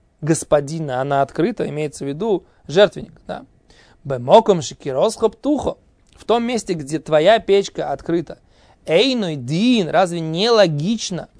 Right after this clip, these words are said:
шекирос рабха птуха, что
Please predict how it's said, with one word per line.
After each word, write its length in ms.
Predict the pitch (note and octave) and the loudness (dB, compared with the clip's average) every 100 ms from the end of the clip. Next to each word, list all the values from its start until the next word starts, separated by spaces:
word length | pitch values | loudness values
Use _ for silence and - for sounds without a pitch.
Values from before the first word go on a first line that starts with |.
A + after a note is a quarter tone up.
| _ _ _ _ _ _ | _ _ _ _ _ _
шекирос 680 | - E3+ - - B3 G#3+ - | -8 -8 -6 -2 4 4 4
рабха 360 | D3+ F3 F3+ D3+ | 2 2 2 -6
птуха, 480 | - A#3 D4+ F#3 D#3+ | -6 -6 -4 -4 -6
что 380 | - D3+ C#3 | -2 -2 -2